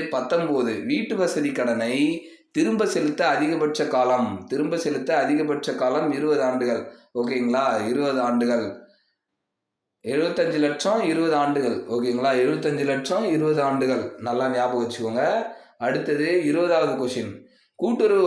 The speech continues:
வங்கிகள் தனது வாடிக்கையாளருக்கு அதிக அளவில் கொடுக்கும் கடன்.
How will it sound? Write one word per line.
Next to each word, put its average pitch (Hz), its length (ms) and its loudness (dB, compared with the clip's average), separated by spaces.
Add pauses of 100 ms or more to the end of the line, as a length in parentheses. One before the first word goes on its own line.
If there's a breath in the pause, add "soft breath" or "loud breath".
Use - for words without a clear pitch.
வங்கிகள் 147 460 2 (320)
தனது 147 480 2
வாடிக்கையாளருக்கு 156 1000 2
அதிக 165 460 0
அளவில் 156 360 2
கொடுக்கும் 135 500 0
கடன். 120 320 0